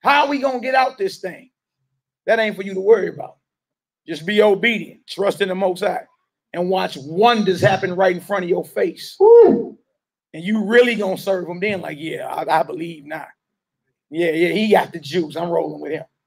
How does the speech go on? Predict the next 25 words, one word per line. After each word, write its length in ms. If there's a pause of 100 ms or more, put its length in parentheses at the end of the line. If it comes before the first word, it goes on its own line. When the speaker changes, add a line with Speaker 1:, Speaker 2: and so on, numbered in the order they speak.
(800)
Speaker 1:
All 100
right, 140
go 160
ahead, 160
Doc. 260 (1200)
Speaker 2:
"When 300
thou 420
passest 580
through 240
the 60
water, 420
Speaker 1:
Yeah. 400 (400)
Speaker 2:
I 240
will 420
be 180
with 320
thee." 200 (120)
Speaker 1:
Promise. 600
Go 160
ahead. 240 (140)
Speaker 2:
"And 220
through 280
the 60
rivers, 640
Speaker 1:
Mm. 340